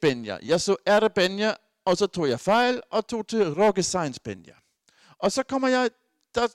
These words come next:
der stod, man skulle komme klokken seks, og jeg var der klokken seks. Selvfølgelig, det hele var lukket. Den kontoret arbejdede til klokken seks, og patienterne, de var nede.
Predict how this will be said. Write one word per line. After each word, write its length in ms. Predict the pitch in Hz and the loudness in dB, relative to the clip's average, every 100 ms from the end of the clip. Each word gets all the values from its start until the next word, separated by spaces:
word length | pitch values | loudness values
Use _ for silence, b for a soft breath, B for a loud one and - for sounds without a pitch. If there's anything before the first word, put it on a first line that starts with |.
| _ | _
der 60 | 196 | -8
stod, 240 | - 285 | 0 0
man 120 | 185 131 | 0 -6
skulle 200 | - - | -8 -2
komme 240 | 196 147 | -2 -2
klokken 240 | 120 104 | -8 -12
seks, 580 | - 107 - - - - | -10 -12 -12 -12 -12 -8
og 100 | 240 | 0
jeg 160 | 220 - | 0 0
var 140 | 107 | -2
der 100 | - | -4
klokken 280 | - 101 101 | -6 -8 -12
seks. 420 | - - - - _ _ b b | -16 -18 -20 -20 _ _ b b
Selvfølgelig, 440 | - 127 190 165 131 | -8 -2 0 0 0
det 80 | 127 | 0
hele 240 | 135 120 | 0 0
var 80 | 104 | -2
lukket. 360 | 147 - - _ b b b b | -4 -6 -10 _ b b b b
Den 120 | 165 | -2
kontoret 380 | 170 156 180 165 | -2 0 2 2
arbejdede 460 | - 190 208 135 - | 2 2 4 2 0
til 100 | 110 | -6
klokken 320 | - 95 78 | -12 -12 -12
seks, 380 | - - - - | -14 -14 -12 -12
og 80 | 123 | -10
patienterne, 600 | 113 - 190 196 156 120 | -8 -2 0 -2 -4 -8
de 240 | - 113 | -6 -8
var 120 | 90 87 | -8 -10
nede. 500 | 113 156 170 165 | -6 0 2 2